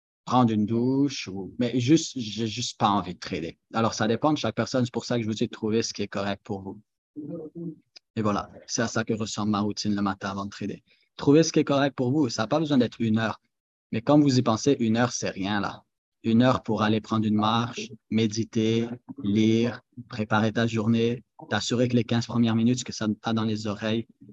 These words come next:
quand ton cerveau est subconsciemment le plus fort, c'est des affirmations positives, pas aller sur Instagram, Facebook ou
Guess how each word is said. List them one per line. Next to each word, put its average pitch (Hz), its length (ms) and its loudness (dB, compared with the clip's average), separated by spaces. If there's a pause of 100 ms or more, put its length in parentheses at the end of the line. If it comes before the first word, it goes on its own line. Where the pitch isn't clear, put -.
(180)
quand 101 140 -4
ton 104 140 -6
cerveau 107 380 -4
est 107 80 0
subconsciemment 104 580 -4
le 107 100 0
plus 104 200 -6
fort, 113 280 -2
c'est - 120 -12
des 101 140 -6
affirmations 104 460 -4
positives, 113 640 -6
pas 110 180 -2
aller 104 160 2
sur 104 220 -6
Instagram, 107 460 -2
Facebook 107 560 -4
ou - 180 -10